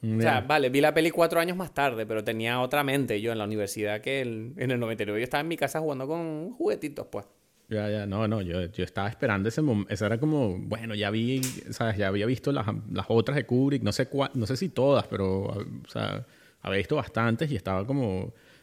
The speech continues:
Speaker 2: ¿sabes? Cuando uno siempre, o sea, no es lo mismo verlo en el cine, ¿no?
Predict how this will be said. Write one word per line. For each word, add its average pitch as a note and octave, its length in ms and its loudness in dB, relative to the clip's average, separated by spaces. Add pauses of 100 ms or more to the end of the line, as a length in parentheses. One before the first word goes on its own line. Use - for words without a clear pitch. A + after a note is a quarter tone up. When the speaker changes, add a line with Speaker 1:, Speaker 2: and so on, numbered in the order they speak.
(340)
Speaker 2:
¿sabes? G#2+ 320 -2
Cuando G2 260 -2
uno G2 160 2
siempre, C3+ 680 2
o - 40 -2
sea, A2+ 120 0
no G#2 100 4
es F2+ 60 -2
lo C3 120 6
mismo D3 320 6
verlo C#3 240 4
en C#3 60 2
el A2 100 0
cine, A2 360 2
¿no? A2 240 0